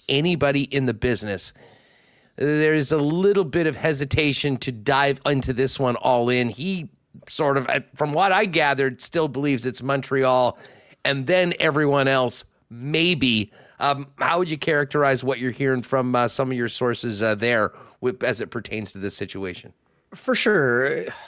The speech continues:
Speaker 2: Is it the preferred destination? It certainly seems to be the case. But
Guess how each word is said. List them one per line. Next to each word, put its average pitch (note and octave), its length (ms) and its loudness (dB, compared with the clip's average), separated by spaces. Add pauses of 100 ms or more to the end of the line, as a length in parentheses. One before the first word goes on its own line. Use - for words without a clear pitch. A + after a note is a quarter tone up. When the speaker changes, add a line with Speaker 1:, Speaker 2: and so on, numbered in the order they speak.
(140)
Speaker 2:
Is E3 140 -2
it E3+ 80 -6
the E3 80 -6
preferred D#3+ 360 0
destination? D3 680 0
It C3+ 200 0
certainly C#3 380 0
seems C3+ 400 0
to C3 120 -4
be B2+ 140 0
the G#2+ 120 -2
case. E3 440 0
But A#2 360 -2